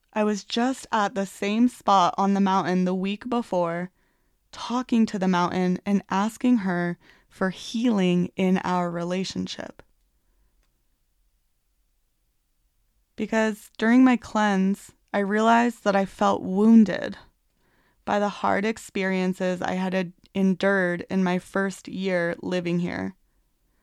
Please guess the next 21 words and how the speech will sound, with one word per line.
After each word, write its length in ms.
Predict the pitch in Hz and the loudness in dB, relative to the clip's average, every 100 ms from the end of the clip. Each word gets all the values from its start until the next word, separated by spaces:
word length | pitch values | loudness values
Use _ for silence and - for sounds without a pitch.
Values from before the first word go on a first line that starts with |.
| _ _ _ _ - | _ _ _ _ -2
And 120 | 208 | 0
I 60 | |
realized 540 | 202 208 214 254 277 - | 0 0 0 2 0 0
that 100 | 240 | 0
I 100 | 226 | 0
was 160 | 208 | -2
holding 460 | - 190 185 190 196 | -6 -4 -2 0 0
resentment 800 | 185 180 170 196 - 185 175 - - - | 0 -2 0 0 0 -2 -4 -6 -16 -14
toward 400 | - 214 220 202 | -4 -2 0 0
the 80 | 208 | 0
mountain 640 | 175 170 180 175 175 - _ | 2 -2 -2 -2 -2 -4 _
and 300 | 185 214 240 | 0 6 6
toward 260 | 240 220 185 | 4 0 -2
the 100 | 185 | -2
divine. 680 | 170 170 170 170 - 202 196 _ _ _ _ _ _ _ _ _ _ _ _ _ _ _ _ _ _ _ _ _ _ _ _ _ _ _ _ _ _ _ _ _ _ _ _ _ _ | -2 0 0 -2 -4 -8 -10 _ _ _ _ _ _ _ _ _ _ _ _ _ _ _ _ _ _ _ _ _ _ _ _ _ _ _ _ _ _ _ _ _ _ _ _ _ _
So 160 | - 208 | -6 0
I 100 | 202 | 0
went 220 | 202 240 | 0 -2
to 80 | 233 | -2
the 100 | 226 | 2
mountain 580 | 196 180 - 180 185 | 2 2 0 -2 -2